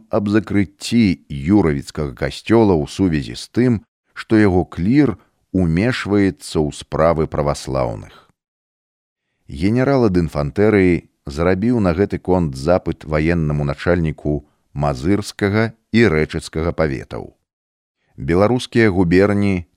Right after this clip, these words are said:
на той час знаходзіліся на ваенным палажэнні. Правялі расследаванне і далажылі, што юрыдычных фактаў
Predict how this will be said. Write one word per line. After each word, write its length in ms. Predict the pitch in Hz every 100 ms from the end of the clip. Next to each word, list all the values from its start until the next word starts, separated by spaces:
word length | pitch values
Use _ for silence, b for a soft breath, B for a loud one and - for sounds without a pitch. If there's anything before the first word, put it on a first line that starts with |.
| 71
на 160 | 73
той 160 | 76 69
час 400 | - 95 120 - 78
знаходзіліся 1040 | 80 85 - 104 107 117 107 110 110 -
на 200 | 85 95
ваенным 640 | 113 117 85 85 82 82 78
палажэнні. 720 | 76 78 65 60 57 52 52 _ _ _ _ _ _ _ _ _ _ _
Правялі 400 | - 101 123 135
расследаванне 1120 | 107 95 - 82 104 104 104 101 95 92 82 _ -
і 40 | 80
далажылі, 540 | 71 67 65 95 117
што 580 | 117 - 107 110 107 - _ _ _ _ -
юрыдычных 960 | 80 113 131 135 104 90 - 80 -
фактаў 500 | - 76 73 78 73